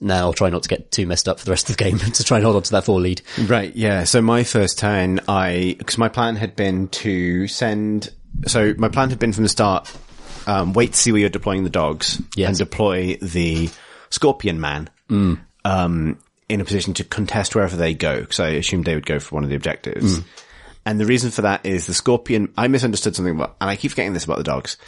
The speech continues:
Speaker 2: is that the dogs have more wounds than a Stormcast
Speaker 1: <laughs>
Speaker 2: does.
Speaker 1: They do. They don't have any armor save, but they've got three wounds each.
Speaker 2: Yeah, so I always assumed they are gonna be easier to kill than Stormcast, and I think it's somewhat of a toss-up if you have Rend.
Speaker 1: Hmm.
Speaker 2: Like, it's, you know, 'cause Rend doesn't do anything against the dogs 'cause they don't have saves.
Speaker 1: Yeah, they
Speaker 2: So
Speaker 1: don't care, for sure.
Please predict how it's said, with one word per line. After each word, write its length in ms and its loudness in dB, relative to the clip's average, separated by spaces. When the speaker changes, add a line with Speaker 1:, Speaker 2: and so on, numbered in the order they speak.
Speaker 2:
is 120 -2
that 60 -8
the 120 -4
dogs 420 0
have 180 -6
more 220 2
wounds 340 2
than 80 0
a 20 0
Stormcast 480 2
Speaker 1:
<laughs> 0 -
Speaker 2:
does. 160 4
Speaker 1:
They 120 4
do. 340 -2
They 80 4
don't 100 6
have 100 4
any 80 2
armor 140 4
save, 220 0
but 40 0
they've 80 4
got 140 0
three 160 2
wounds 220 0
each. 180 -2
Speaker 2:
Yeah, 320 2
so 160 2
I 80 4
always 200 4
assumed 480 2
they 180 0
are 40 2
gonna 160 0
be 40 -14
easier 180 2
to 120 -4
kill 160 2
than 100 2
Stormcast, 480 -2
and 80 -2
I 60 0
think 220 -2
it's 220 0
somewhat 340 2
of 100 -4
a 40 0
toss-up 380 -2
if 100 -4
you 80 2
have 140 2
Rend. 300 -2
Speaker 1:
Hmm. 180 4
Speaker 2:
Like, 180 2
it's, 220 -4
you 100 -2
know, 140 2
'cause 140 0
Rend 220 0
doesn't 180 -2
do 120 2
anything 200 0
against 260 -2
the 60 0
dogs 160 -2
'cause 140 0
they 40 0
don't 100 2
have 80 0
saves. 360 0
Speaker 1:
Yeah, 60 2
they 60 4
Speaker 2:
So 100 4
Speaker 1:
don't 80 0
care, 180 4
for 120 -6
sure. 200 2